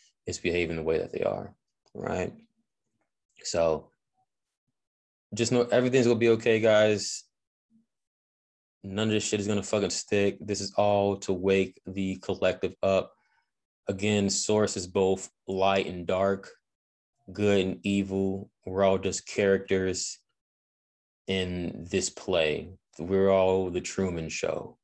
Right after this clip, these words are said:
And each piece, each component, that person that's on the media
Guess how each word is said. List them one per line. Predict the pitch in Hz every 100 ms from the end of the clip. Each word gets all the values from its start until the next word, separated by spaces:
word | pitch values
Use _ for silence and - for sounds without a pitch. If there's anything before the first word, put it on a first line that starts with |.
| _ _ _ _ _ 90
And | 90 85 -
each | 107 98 - -
piece, | - - 95 87 - -
each | 98 -
component, | 95 - - 95 85 -
that | -
person | - 104 101 101 98
that's | 95 92 - 98
on | 95
the | 90
media | 90 98 98 95 90 87 82